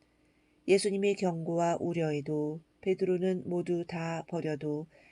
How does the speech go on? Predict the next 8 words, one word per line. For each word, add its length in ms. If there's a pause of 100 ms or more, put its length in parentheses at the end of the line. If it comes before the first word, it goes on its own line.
나는 460 (280)
결코 420
버리지 480
않고 640
죽는 440
데까지 680
따라가겠다"고 800
장담합니다. 880